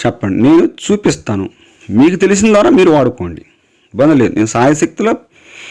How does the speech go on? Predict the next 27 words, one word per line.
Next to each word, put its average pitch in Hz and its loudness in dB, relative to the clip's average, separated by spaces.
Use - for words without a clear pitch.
దీ-, 143 2
ఈ - 6
చెట్టు 160 0
కోసం 147 0
వాళ్ళకి 123 0
నాలుగు 131 2
రోజులు 151 4
మించి 135 -2
తిరిగా 98 -4
నేను. 82 -16
తిరిగితే 139 2
ఒక్క - -8
చోట 139 0
లభ్యమైంది. 92 -6
అందుకని 135 2
ఆ - 0
చెట్టు 127 0
తీసుకొచ్చి 117 -2
మరి 113 -4
ఆ - -4
వీడియో 147 4
చేసి 113 -2
చూపిస్తున్నాను. 87 -4
దీన్ని 117 2
పది 120 2
మంది 180 2
చూస్తారని 151 2